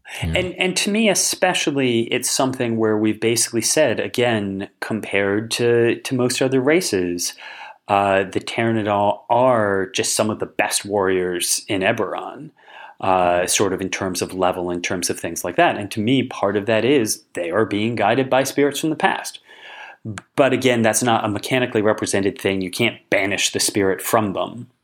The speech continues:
Speaker 2: or something like that. But it is saying there really is something exceptional going on there.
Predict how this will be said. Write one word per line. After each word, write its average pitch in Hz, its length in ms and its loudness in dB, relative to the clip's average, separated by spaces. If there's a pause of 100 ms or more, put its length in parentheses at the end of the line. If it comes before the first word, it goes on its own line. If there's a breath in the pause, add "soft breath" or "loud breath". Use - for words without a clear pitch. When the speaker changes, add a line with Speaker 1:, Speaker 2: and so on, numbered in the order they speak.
(120)
Speaker 2:
or 107 200 0
something 95 340 0
like 87 220 -2
that. 82 180 -4
But 98 140 -4
it 95 100 0
is 101 180 2
saying 110 340 2
there 98 180 0
really 104 360 0
is 101 220 0
something 98 480 -2
exceptional - 760 -2
going 87 340 -6
on 80 260 -10
there. - 240 -14